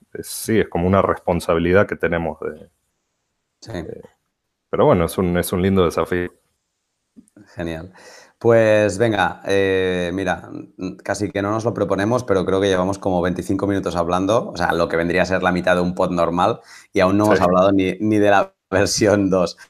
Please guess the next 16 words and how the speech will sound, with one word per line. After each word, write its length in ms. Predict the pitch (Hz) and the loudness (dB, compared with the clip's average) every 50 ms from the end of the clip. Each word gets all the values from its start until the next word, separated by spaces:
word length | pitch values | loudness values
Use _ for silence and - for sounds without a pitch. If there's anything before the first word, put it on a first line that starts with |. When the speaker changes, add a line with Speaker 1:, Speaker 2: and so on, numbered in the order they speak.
| - - - - _ _ | -20 -20 -20 -20 _ _
Speaker 2:
Así 280 | - 95 98 - - | -2 -2 -2 0 2
Speaker 1:
Adelante. 240 | 101 85 85 80 82 | 2 2 2 2 2
Speaker 2:
que 600 | 101 98 95 95 92 92 90 90 87 85 85 - - _ _ 90 | 4 4 4 4 4 4 2 2 2 0 0 -4 -6 _ _ -2
vámonos 420 | 92 98 98 104 107 110 110 107 | 0 0 2 2 0 0 0 2
de, 220 | 101 101 98 - _ _ | 0 0 -2 -2 _ _
vámonos 400 | - 101 104 107 110 113 113 110 | 0 0 2 2 2 2 0 2
de 120 | 104 107 98 | 0 0 2
cabeza, 580 | - 95 95 98 101 98 - 117 117 135 160 - - _ - - - - _ _ - | 2 2 2 2 0 2 2 2 2 2 -2 -6 -20 _ -20 -20 -20 -20 _ _ -4
eh, 420 | - 95 92 90 87 85 80 76 73 - - - - _ _ | -2 0 2 2 2 2 0 -2 -4 -6 -8 -10 -14 _ _
porque 640 | - 90 90 90 90 82 82 78 80 82 82 - _ - | -4 -4 -4 -4 -2 -4 -4 -4 -4 -8 -12 -16 _ -2
ya 160 | 98 98 95 | -2 0 0
me 100 | 95 92 | 0 0
veo 220 | 90 90 90 90 | 2 2 0 0
cómo 200 | 92 92 87 85 | 0 -2 -2 0
vamos. 320 | 82 85 82 82 82 - _ - - - - _ _ - 110 | 0 0 -2 -2 -6 -8 _ -20 -20 -20 -20 _ _ 0 2
Eh, 760 | 113 110 107 107 107 104 104 104 104 104 104 101 98 98 - | 4 4 4 4 4 4 4 6 6 6 6 6 6 4 2